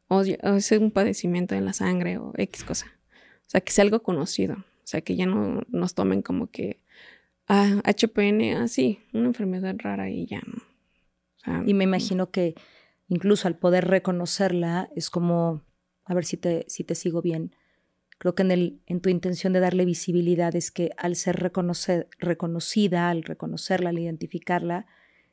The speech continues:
Speaker 2: eh, los apoyos volteen hacia allá.
Speaker 1: Claro,
Speaker 2: Ujú.
Speaker 1: claro.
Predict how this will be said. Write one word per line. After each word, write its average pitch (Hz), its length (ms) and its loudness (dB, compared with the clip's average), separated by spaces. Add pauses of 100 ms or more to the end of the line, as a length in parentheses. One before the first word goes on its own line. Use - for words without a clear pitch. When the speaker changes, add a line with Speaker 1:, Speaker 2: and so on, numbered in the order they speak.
(200)
Speaker 2:
eh, 165 260 -4
los 180 240 2
apoyos 175 440 2
volteen 170 400 0
hacia 170 240 -4
allá. 214 260 -4 (120)
Speaker 1:
Claro, 196 360 4
Speaker 2:
Ujú. 208 140 0 (680)
Speaker 1:
claro. 180 440 2